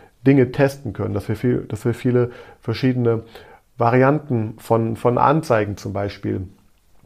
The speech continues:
ins Rennen schicken, wenn wir, wenn wir Werbung schalten. Ähm, und auch, äh, eine Homepage zum Beispiel, und das passiert natürlich,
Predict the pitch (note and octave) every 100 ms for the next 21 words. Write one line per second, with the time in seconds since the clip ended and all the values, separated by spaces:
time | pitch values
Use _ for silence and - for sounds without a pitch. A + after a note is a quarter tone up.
0 | _ _ _ - A#2+ B2 A2+ A2 B2 -
1 | G#2+ A2 A2 A2 G#2+ G#2 G#2+ A2+ A2+ B2
2 | B2 A2+ G2 G2+ G2+ G#2 - - - -
3 | B2 A2 A2 - - C#3+ F#3 - - -
4 | B2 D#3 - - - - - A#2+ A#2+ A#2
5 | A#2+ - A#2+ A2 C3 D#3+ D#3+ C#3+ - A2
6 | G#2 G#2+ - B2 A#2+ A2 G#2+ G#2+ - B2+
7 | - C3+ C3 A2 A#2 A#2